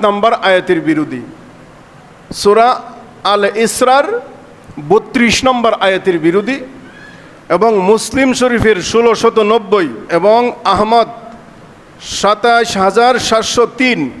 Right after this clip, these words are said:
এবং ইবনে মাজাহ শরীফের চার হাজার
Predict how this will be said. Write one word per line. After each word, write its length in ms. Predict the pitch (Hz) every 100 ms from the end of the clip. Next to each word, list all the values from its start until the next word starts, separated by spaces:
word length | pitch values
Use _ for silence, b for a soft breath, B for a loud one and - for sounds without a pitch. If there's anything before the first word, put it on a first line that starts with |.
| - - - - - - -
এবং 200 | 170 220 233
ইবনে 280 | 220 214 226
মাজাহ 260 | 254 240 220
শরীফের 440 | - 202 175 180 160
চার 200 | - 208 196
হাজার 320 | 214 214